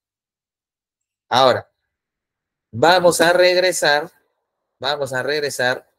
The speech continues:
a registro inventario. Vamos a regresar a registro inventario.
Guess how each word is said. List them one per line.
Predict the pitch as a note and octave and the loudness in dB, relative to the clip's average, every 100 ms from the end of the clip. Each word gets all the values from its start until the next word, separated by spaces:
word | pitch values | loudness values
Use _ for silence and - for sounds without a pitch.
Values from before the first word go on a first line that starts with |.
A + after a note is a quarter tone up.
| _ | _
a | B2 B2 | -4 -4
registro | A#2 A#2+ A2+ E3+ F3+ - A2+ A#2 | -2 -6 -6 -8 -10 -6 -4 -2
inventario. | D#3+ D3+ A#2+ A2+ - D#3+ C#3+ B2+ D3 G#3+ - _ _ _ _ _ _ _ _ | -4 -4 -6 -4 -2 0 0 -2 -2 -4 -10 _ _ _ _ _ _ _ _
Vamos | A#2+ C3+ C3+ | -8 -6 -4
a | A#2+ | -4
regresar | A2 G#2+ G#2+ C3+ B2+ - | -2 -6 -2 -2 -2 -6
a | G2+ | -10
registro | G2+ - C3+ - C#3+ | -10 -10 -12 -8 -6
inventario. | D#3 E3+ D#3+ C3 B2+ C#3 D#3+ | -4 -4 0 0 0 -2 -4